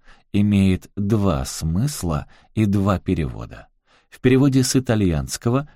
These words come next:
как мы и говорили, «соревнование». А вот в переводе с латыни, язык, на котором говорили древние итальянцы, римляне,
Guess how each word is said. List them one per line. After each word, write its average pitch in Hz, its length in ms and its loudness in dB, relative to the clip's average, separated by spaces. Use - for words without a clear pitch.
как - 340 -8
мы 85 380 0
и 87 80 -2
говорили, 85 640 0
«соревнование». 82 920 -6
А 90 120 0
вот 82 260 -4
в - 100 -16
переводе 82 460 -2
с - 140 -6
латыни, 76 720 -4
язык, 90 560 0
на 78 140 -2
котором 82 420 -2
говорили 76 540 -2
древние 71 680 -4
итальянцы, 69 1000 -4
римляне, 82 680 -2